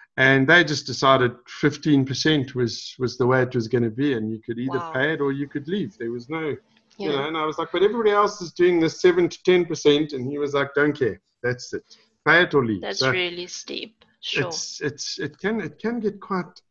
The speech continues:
Speaker 1: quite hectic. But
Speaker 2: Yeah. But I think, you know, with covid, uh, situation, the pandemic,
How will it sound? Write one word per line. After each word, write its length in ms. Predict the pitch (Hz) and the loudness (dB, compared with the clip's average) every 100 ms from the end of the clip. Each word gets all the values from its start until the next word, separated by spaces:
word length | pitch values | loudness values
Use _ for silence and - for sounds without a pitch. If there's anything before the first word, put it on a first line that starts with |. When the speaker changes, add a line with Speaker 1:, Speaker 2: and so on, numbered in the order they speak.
| _ | _
Speaker 1:
quite 200 | - 160 | -6 -4
hectic. 500 | 160 226 - - - _ _ _ _ | -4 -6 -6 -12 -12 _ _ _ _
But 260 | 196 214 208 _ | -2 -2 -2 _
Speaker 2:
Yeah. 320 | 202 180 175 - - - _ _ _ | -8 -6 -6 -10 -18 -20 _ _ _
But 120 | - 247 | 2 4
I 120 | 262 | 4
think, 480 | 262 311 330 320 - | 2 0 0 -4 -14
you 180 | 240 | -10
know, 260 | 254 233 190 - | -4 -4 -6 -10
with 340 | 208 240 247 | -6 -6 -6
covid, 560 | - 254 247 240 240 - | -4 -4 -2 -2 -4 -8
uh, 400 | - - 185 185 | -8 -6 -4 -6
situation, 840 | 190 - 214 208 185 185 185 180 180 | -8 -10 -8 -8 -6 -6 -6 -8 -8
the 60 | |
pandemic, 680 | 180 180 175 180 180 180 - | -8 -10 -8 -8 -8 -12 -18